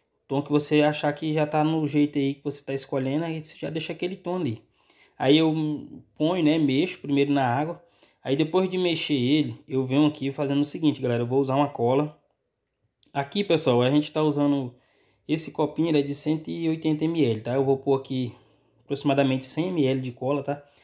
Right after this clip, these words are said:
A cola é essa aqui, pessoal, ó. Você encontra em material de construção, tá?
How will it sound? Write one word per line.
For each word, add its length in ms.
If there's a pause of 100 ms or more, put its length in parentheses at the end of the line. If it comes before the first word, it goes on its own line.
(140)
A 100
cola 260
é 60
essa 160
aqui, 220
pessoal, 340
ó. 280 (500)
Você 160
encontra 340
em 40
material 300
de 100
construção, 640
tá? 360